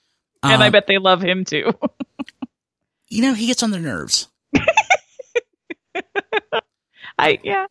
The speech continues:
Speaker 1: you know, <laughs> if he's over lovey, then maybe. <laughs>
Speaker 2: Um, Finn, the black and white Scottish fold cat, uh, he is the most approachable and lovey-dovey.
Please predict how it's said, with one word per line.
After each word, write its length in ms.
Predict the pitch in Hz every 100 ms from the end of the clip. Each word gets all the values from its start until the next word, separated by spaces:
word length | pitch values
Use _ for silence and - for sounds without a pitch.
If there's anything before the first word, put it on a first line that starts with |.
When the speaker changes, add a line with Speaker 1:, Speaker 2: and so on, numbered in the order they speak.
| _
Speaker 1:
you 120 | 359
know, 200 | 320 185 202 285 -
<laughs> 120 | -
if 160 | -
he's 220 | - 311 254
over 300 | 226 226 233
lovey, 400 | 190 165 165 170
then 220 | 180 185
maybe. 440 | 180 165 170 214 -
<laughs> 40 | 381 359 349
Speaker 2:
Um, 420 | - 151 143 139 -
Finn, 760 | - - - 185 160 131 123 123 _ _ -
the 800 | 113 131 120 120 117 117 117 - _ _ _
black 260 | - 131 127
and 100 | 139
white 340 | 123 120 120 -
Scottish 480 | - 123 104 101
fold 480 | - 110 107 90 87
cat, 400 | - 82 71 73 _ _ _ _ _ _
uh, 400 | 120 123 120 117 -
he 260 | - 165 151
is 400 | 123 123 - - _ _ _ _ -
the 180 | 151 143
most 600 | 139 131 120 - - - -
approachable 760 | - - 147 - 143 147 156 -
and 180 | - 127
lovey-dovey. 680 | 123 127 127 120 120 135 143